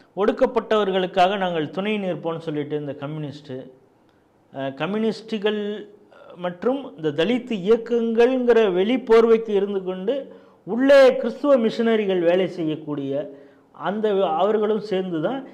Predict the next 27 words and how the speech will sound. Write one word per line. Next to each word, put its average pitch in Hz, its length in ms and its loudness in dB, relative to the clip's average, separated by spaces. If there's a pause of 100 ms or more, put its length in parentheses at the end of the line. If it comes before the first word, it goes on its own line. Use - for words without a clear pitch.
(200)
இந்த 151 140 -2
பிரச்சனை 277 760 2
தீராமல் 277 600 6
இருப்பதற்கு 190 760 0
இவங்க 156 260 -4
தான் 139 500 -10 (340)
காரணமாக 131 640 -6
இருப்பார்கள் 95 680 -16 (200)
அப்படின்னு 104 180 -16
நம்ம 117 240 -16
பார்க்குறோம். 95 360 -20
நீங்க 127 160 -12
சொன்னது 151 280 -12
மாதிரி 143 280 -10 (380)
பதினைந்து 202 560 2
ஆண்டுகளுக்கு 202 640 2
முன்பிலிருந்தே 180 880 2
இந்த 170 160 -2
பிரச்சனை 151 480 -8
இருக்குது 110 400 -12
அப்படின்னு 92 300 -20 (960)
எனக்கு 233 320 0
நன்றாக 214 440 2
ஞாபகம் 170 560 -4
இருக்கிறது. 127 600 -10 (240)
இந்த 151 220 -2
இரு 202 420 -4